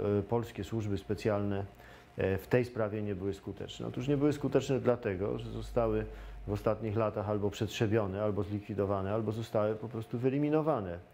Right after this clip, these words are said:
e, z tej gry. E, nigdy nie dowiemy się, jakie były zasoby kadrowe wojskowych służb informacyjnych. Możemy wiedzieć tylko tyle, że, e, skoro Pakistanem od kilkudziesięciu lat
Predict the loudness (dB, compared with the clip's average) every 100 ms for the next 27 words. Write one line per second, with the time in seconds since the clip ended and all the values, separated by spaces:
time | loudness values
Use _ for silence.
0 | -20 -20 -18 -4 0 0 2 4 4 4
1 | 2 2 -2 -4 0 2 4 4 4 4
2 | 2 2 2 0 -2 0 2 4 2 0
3 | 4 4 4 2 2 2 2 0 -4 -18
4 | -18 0 2 4 2 4 2 2 0 0
5 | 0 0 0 0 2 0 2 2 0 2
6 | 2 4 2 0 -12 -6 2 4 6 4
7 | 0 0 0 0 0 2 4 4 2 2
8 | 0 -2 -4 0 0 0 2 2 2 -2
9 | -4 -4 0 0 0 -2 -4 -6 -6 -4
10 | -2 0 2 0 2 4 4 2